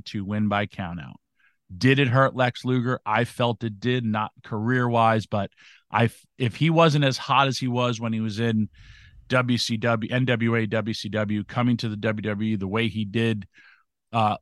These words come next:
Lex was the man. Lex, I'm, I'm such a big Lex Luger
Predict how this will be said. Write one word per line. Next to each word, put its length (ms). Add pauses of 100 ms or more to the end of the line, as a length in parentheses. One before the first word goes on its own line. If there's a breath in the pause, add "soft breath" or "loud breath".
Lex 360
was 180
the 100
man. 340
Lex, 220
I'm, 340
I'm 480
such 640
a 80
big 360
Lex 380
Luger 480